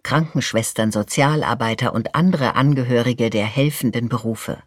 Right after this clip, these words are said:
Selbst genesende Alkoholiker und Süchtige erkannten,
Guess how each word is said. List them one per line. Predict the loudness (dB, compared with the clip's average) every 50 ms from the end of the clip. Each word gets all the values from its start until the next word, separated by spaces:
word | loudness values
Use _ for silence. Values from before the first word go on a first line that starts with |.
| _ _ _ _ _ _ _ -20 -18 -16 -16 -18 -20 _ _
Selbst | -2 2 2 2 2 0 -4 -4 0
genesende | 2 2 4 4 4 2 2 4 2 2 2 2 0
Alkoholiker | 0 0 0 0 -2 0 2 2 2 2 0 0 -2 -2 0
und | 0 -2 0
Süchtige | 0 0 0 0 -2 -2 -2 -2 -2 -2
erkannten, | -2 -2 -2 -4 -2 0 0 2 0 0 0 0 0 0